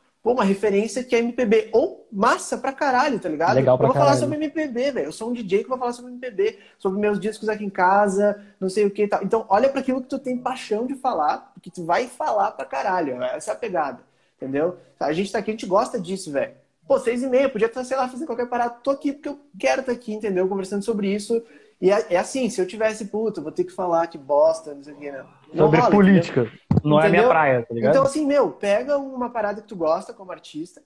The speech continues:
Speaker 1: Então, é produzir, eu gosto de mixar, velho. A parte mais que eu mais gosto é essa. Então, eu vou falar sobre isso, meu processo, minhas influências.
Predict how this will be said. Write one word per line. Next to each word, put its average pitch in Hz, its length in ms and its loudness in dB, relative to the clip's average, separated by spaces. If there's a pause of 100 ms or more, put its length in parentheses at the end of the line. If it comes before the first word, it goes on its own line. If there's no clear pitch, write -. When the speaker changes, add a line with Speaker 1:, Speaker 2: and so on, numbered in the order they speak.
Speaker 1:
Então, 214 140 -6
é 226 40 -6
produzir, 214 340 -6
eu 196 80 -2
gosto 185 140 -2
de 202 60 -8
mixar, 180 480 -4
velho. 117 180 -14 (180)
A 135 100 -16
parte 170 320 -2
mais 185 220 -2
que 220 80 -10
eu - 20 -6
mais 208 160 -6
gosto 196 260 -6
é 180 120 -4
essa. 170 240 -8
Então, 170 100 -6
eu 170 40 -12
vou 196 80 -10
falar 214 200 -2
sobre 226 260 -6
isso, 214 200 -4
meu 175 100 -4
processo, 185 420 -2
minhas 151 140 -4
influências. 180 840 -2